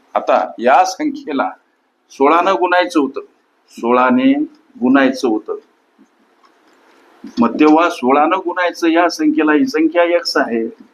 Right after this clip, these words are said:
गुणाकार काय आला असता? सोळा एक्स आला असता. परंतु दहानं गुणलं, दहाने गुणलं, मग आता दहानं गुणलं त्या संख्येला, ती संख्या एक्स, तेव्हा गुणाकार काय येणार?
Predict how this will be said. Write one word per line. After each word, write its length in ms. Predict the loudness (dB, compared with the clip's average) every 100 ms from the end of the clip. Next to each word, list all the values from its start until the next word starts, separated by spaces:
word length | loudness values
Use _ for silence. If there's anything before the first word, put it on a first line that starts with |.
| _ _ _ _ -4
गुणाकार 380 | 2 2 2 -2
काय 280 | 2 4 4
आला 180 | 4 2
असता? 320 | -2 -8 -8
सोळा 360 | -8 -6 -4 -6
एक्स 200 | -8 -12
आला 160 | -12
असता. 280 | -12 -16 _ _ _ _ _ _ _
परंतु 400 | 0 0 0 -2
दहानं 380 | 0 0 -2 -2
गुणलं, 420 | -2 0 2 0 -2 _ -20 -20 _ _ _ _ _ _ _ _ _ _ _ -20 _ _ _ _ _ -20 -20 _ -4
दहाने 480 | 0 2 2 4 2
गुणलं, 380 | 0 -2 -4 -6 _ _ _ _ _ _ _ _ _ -2
मग 80 | 0
आता 220 | 2 0
दहानं 440 | 0 0 0 0
गुणलं 340 | 0 -2 -2 -2
त्या 220 | 0 0
संख्येला, 420 | 0 0 0 -2
ती 180 | 0 -2
संख्या 360 | 0 -2 2 2
एक्स, 360 | 2 -2 -8 -12 -12 _ -20 _ -2
तेव्हा 220 | 0 2
गुणाकार 420 | 2 0 0 -2
काय 240 | -2 0 2
येणार? 280 | 4 2